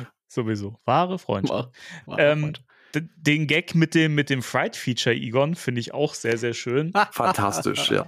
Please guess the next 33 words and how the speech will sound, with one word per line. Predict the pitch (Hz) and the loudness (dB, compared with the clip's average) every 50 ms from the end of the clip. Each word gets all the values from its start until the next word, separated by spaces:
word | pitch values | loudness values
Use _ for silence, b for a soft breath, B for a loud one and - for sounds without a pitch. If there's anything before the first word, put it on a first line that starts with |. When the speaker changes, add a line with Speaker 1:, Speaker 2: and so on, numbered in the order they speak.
| - - | -4 -4
Speaker 1:
Also | - 147 131 156 170 | -2 0 2 2 2
zum | 156 - 170 160 151 | 2 2 2 2 2
einen | - 117 143 185 214 247 | 2 2 2 2 2 0
Speaker 2:
Großartig. | 220 - | -2 -2
Speaker 1:
ist | 214 - - | 0 2 4
ja | 214 208 202 - _ _ _ | 4 2 2 0 _ _ _
das | - 170 - - - | -2 0 0 0 -2
Coole, | - - 196 208 208 196 170 | 0 0 4 4 4 6 6
dass, | 175 165 - - - - | 4 2 0 -2 -2 2
ähm, | 170 156 160 160 160 160 | 4 4 4 4 2 0
dieser | 139 139 143 147 143 127 | -2 0 2 2 4 2
Schreckeffekt | - - - 156 - - 185 - - 175 160 - | 2 0 -2 -2 0 -2 -2 -2 -2 -2 -2 0
durch | 151 131 123 113 - - | 0 -2 -2 -4 -8 -8
einen | 147 127 117 | -6 -4 -2
Wechselkopf, | 127 139 - - 277 254 214 - - 233 233 - - - | -2 -2 -2 -2 -4 -4 -2 0 0 0 0 -2 -4 -2
äh, | - 208 202 | 0 0 2
hervorgerufen | 202 190 - - 214 208 208 208 202 208 214 - 233 214 196 | 0 0 -2 0 0 0 0 -2 -4 -6 -6 -6 -6 -2 0
wird. | 202 214 214 - | 0 0 2 2
Das, | 143 - - - | 0 -2 0 0
das | 131 131 170 123 | 2 2 2 2
Speaker 2:
Mhm. | - | 2
Speaker 1:
finde | 117 - 104 | 0 0 0
ich | 143 - | -2 0
toll, | - 180 185 196 180 | 2 2 2 4 4
weil's | 170 160 - - | 2 0 0 0
dann | - 160 165 165 | 0 2 2 2
halt | 170 170 170 165 | 0 0 0 -2
nicht | 165 - - | -4 0 2
so | 180 170 165 156 B B B B B B B B B B B _ _ - | 4 4 4 2 B B B B B B B B B B B _ _ -4
übertrieben | 175 135 165 160 156 - - - 190 220 226 277 262 | 0 2 4 2 2 2 2 4 4 4 2 0 -4
verzerrt | - - 240 220 - - - - 180 190 208 277 - - 185 196 | -2 -2 -2 -2 -2 -2 -2 2 2 2 2 2 -2 -4 -2 0
wirkt. | 214 233 277 320 - - - - - - _ _ _ _ - | 0 0 0 -2 -4 -6 -8 -8 -8 -10 _ _ _ _ -4
Das, | - 160 - - | -2 -2 -2 -4